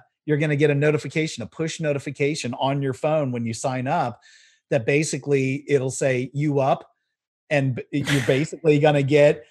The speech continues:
Speaker 1: offers, two to three different book options based off of what you've selected as the things that you would like. And at some point, we'll wind up doing flash sales. You might get it for fifty percent off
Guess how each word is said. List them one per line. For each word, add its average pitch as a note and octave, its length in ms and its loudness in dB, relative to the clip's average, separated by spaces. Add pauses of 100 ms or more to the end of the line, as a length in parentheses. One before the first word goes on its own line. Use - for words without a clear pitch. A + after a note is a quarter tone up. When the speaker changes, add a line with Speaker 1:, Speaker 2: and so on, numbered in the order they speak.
(200)
Speaker 1:
offers, D#3 520 0
two F#3+ 260 0
to F#3 80 4
three D3+ 500 0
different C#3+ 540 -2
book D3+ 400 0
options B2+ 720 -6 (520)
based E3 340 4
off E3 240 0
of C#3 140 -4
what D3 220 0
you've D3 140 0
selected C#3 500 -4
as G#2+ 140 -6
the A2+ 100 -12
things B2+ 240 -4
that C3+ 100 -6
you A#2+ 100 -6
would A#2+ 120 -6
like. C3+ 420 -2 (280)
And E3+ 100 -2
at - 120 -6
some G3+ 220 0
point, C#3 300 -2
we'll C3 120 -2
wind C3+ 240 -2
up A#2+ 100 -6
doing B2 240 -4
flash C#3+ 540 -6
sales. F#2 480 -10
You B2+ 120 -4
might C#3+ 220 0
get C#3 140 0
it C3 180 -6
for A#2 140 -10
fifty D3+ 300 -6
percent D3+ 380 -8
off C#3+ 320 -2